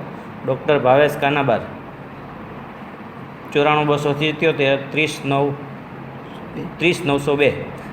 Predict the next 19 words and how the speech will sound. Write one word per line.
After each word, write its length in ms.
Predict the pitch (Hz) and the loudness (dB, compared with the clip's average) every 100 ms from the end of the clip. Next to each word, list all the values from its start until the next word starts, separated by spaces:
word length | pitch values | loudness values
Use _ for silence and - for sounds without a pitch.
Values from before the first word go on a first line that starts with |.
| - | -2
રાજકોટ 460 | 127 139 143 160 123 - | 4 4 4 4 4 4
કમલેશ 280 | 135 151 143 | 2 4 4
સાંગાણી, 420 | 147 156 151 120 95 101 | 4 4 4 2 0 -4
અઠ્ઠાણું 380 | 117 151 147 | -2 0 2
બસો 240 | 147 143 151 | 2 2 4
એકાવન 520 | 143 147 156 139 135 131 | 2 6 6 6 2 0
પંચાણું 460 | 131 135 143 147 | 0 2 2 2
પાંચસો 320 | 143 135 135 131 | 2 2 2 2
બે, 160 | 139 110 - - - - - - | 4 4 0 -10 -12 -14 -10 2
રાજકોટ 440 | 123 143 - 123 95 - | 4 4 4 0 0 0
પરેશ 280 | 135 147 147 | 4 4 2
ગોકાણી, 460 | 139 147 151 127 98 - - - - - | 2 4 4 2 0 -6 -10 -12 -12 -6
અઠ-, 420 | 123 - - - | -6 -6 -12 -8
અઠ્ઠાણું 460 | 139 135 156 151 151 | -6 -2 0 2 2
અઠ્ઠાણું 400 | 143 151 147 147 | 2 2 2 4
ચાર 240 | 170 151 - - - - | 6 6 4 -2 -10 0
બાસઠ 380 | 110 135 156 147 | 4 4 4 2
એકસો 260 | 139 - 143 | 2 2 0
સિત્તેર 360 | 160 147 110 | 0 0 -2